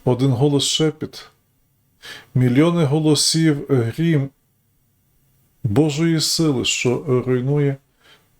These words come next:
фортеці зла. Сьогодні прийшов час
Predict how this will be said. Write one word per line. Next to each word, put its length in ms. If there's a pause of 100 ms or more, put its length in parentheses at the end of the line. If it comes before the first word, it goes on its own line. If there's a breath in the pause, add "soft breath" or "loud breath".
фортеці 600
зла. 400 (1800 loud breath)
Сьогодні 460
прийшов 500
час 540